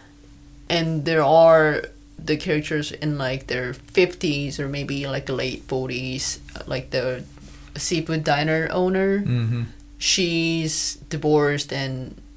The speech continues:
Speaker 1: her ex-husband still lives around the town, and he works for the city. He's, like, the, you know, civil servant. And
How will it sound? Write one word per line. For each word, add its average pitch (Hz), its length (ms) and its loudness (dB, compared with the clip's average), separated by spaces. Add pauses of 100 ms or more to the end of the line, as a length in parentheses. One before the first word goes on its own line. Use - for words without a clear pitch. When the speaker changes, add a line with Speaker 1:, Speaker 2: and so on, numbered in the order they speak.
(640)
Speaker 1:
her 156 400 2
ex-husband 156 540 0
still 139 180 -4
lives 135 220 -4
around - 220 -6
the - 80 -8
town, - 520 -8 (500)
and 143 220 -6
he 147 140 -4
works 139 300 -2
for 139 140 -4
the 139 120 -4
city. 135 380 -2
He's, 135 200 -4
like, - 200 -8
the, 127 300 -6 (220)
you 139 120 -8
know, 127 60 -8
civil 135 300 -4
servant. - 560 -6 (840)
And 156 520 0